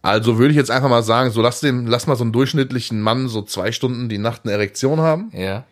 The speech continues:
Speaker 2: Dann rechnen wir das jetzt mal hoch auf sechzig Jahre, Bro.
Speaker 1: Ja, Digga, das mal dreihundertfünfzig, ungefähr siebenhundert mal zehn,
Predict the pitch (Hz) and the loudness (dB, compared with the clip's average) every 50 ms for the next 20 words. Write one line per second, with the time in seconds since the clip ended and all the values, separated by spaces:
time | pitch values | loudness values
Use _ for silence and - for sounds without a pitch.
0 | _ _ - - - - - - 110 123 123 120 131 127 147 135 123 123 131 143 | _ _ -20 -20 -20 -8 -2 0 2 2 4 2 2 2 4 4 4 4 4 2
1 | 131 123 135 117 113 147 156 151 131 117 113 127 120 120 - - 117 110 113 104 | 2 2 2 4 4 4 4 4 4 2 2 2 0 0 -2 -4 -4 0 2 4
2 | 101 101 98 98 92 98 92 90 90 87 87 - - 85 87 82 82 85 87 85 | 4 4 2 0 -2 0 0 0 0 -2 -4 -6 -8 -8 -6 -6 -8 -8 -8 -8
3 | - 131 120 110 104 107 90 98 90 104 110 117 117 110 110 98 - - - - | -6 -4 -2 0 0 0 -2 -4 -4 -4 -2 -2 0 0 -2 -2 -4 -8 -18 -14
4 | - - 147 151 147 - - - 143 135 135 127 - - 127 113 110 87 110 110 | -8 -6 -4 -4 -4 -6 -6 -4 -2 -2 -2 -4 -6 -6 -6 -4 -4 -4 -4 -6
5 | 113 - 107 101 95 95 101 113 107 107 101 101 113 117 123 120 120 120 117 120 | -4 -2 -2 -2 -2 -2 -4 -6 -4 -2 -2 -2 -2 -2 0 0 0 0 0 -2
6 | - - - - - - - - - - - _ _ _ - 101 104 104 104 104 | -6 -14 -20 -20 -20 -20 -20 -20 -20 -20 -20 _ _ _ -2 2 4 4 6 6
7 | 101 98 95 95 98 95 95 95 - _ _ - - - - _ _ _ _ _ | 6 6 4 4 2 0 -2 -6 -10 _ _ -20 -20 -20 -20 _ _ _ _ _
8 | _ _ _ _ _ _ _ _ _ _ _ _ _ _ _ _ _ _ _ _ | _ _ _ _ _ _ _ _ _ _ _ _ _ _ _ _ _ _ _ _
9 | _ _ _ _ _ - - - 110 110 107 104 104 98 101 104 | _ _ _ _ _ -16 -10 -6 -6 -4 -4 -4 -6 -6 -8 -10